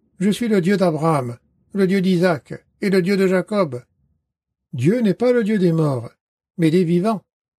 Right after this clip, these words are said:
Que voulait-il dire ? Abraham vit, Isaac vit, et Jacob vit, et je suis leur Dieu. Pas j'étais leur Dieu,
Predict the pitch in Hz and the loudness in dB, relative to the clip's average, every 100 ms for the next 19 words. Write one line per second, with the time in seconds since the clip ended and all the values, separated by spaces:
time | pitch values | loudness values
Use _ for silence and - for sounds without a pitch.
0 | _ _ _ - 262 208 180 160 143 127 | _ _ _ -6 0 2 2 2 -2 0
1 | 143 123 107 107 _ _ _ _ - 170 | -2 -2 -6 -14 _ _ _ _ -2 0
2 | 135 143 202 165 160 240 - _ _ _ | 0 -2 0 0 0 -4 -6 _ _ _
3 | _ _ - 156 147 226 233 - 143 135 | _ _ 0 2 2 2 0 -2 -2 -2
4 | 120 _ _ _ _ - 165 156 160 214 | -8 _ _ _ _ -2 0 2 0 0
5 | 233 196 196 226 175 _ _ _ _ - | 0 0 0 -4 -6 _ _ _ _ -2
6 | 160 160 143 - 254 226 160 143 127 123 | 2 2 0 -2 -2 -2 -2 -4 -4 -6
7 | _ _ _ _ _ - 190 202 147 135 | _ _ _ _ _ -4 0 2 0 2
8 | 185 196 180 254 226 | 2 2 0 -4 -4